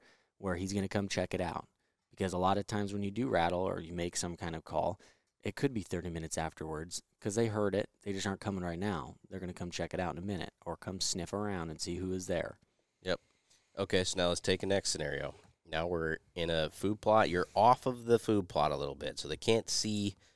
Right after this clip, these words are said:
Speaker 2: right to you, okay? And a good buck comes out, one you'd like to shoot. He walks out into the field. He's not displaying any signs of dominance.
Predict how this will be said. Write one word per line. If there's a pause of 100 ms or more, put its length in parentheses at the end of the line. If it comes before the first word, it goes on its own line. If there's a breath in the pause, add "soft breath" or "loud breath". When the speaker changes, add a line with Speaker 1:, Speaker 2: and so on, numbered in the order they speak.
(380)
Speaker 2:
right
to
you,
okay? (500)
And (400)
a
good
buck
comes
out,
one
you'd
like
to
shoot. (420)
He
walks
out
into
the
field. (320 soft breath)
He's
not
displaying
any
signs
of (180)
dominance.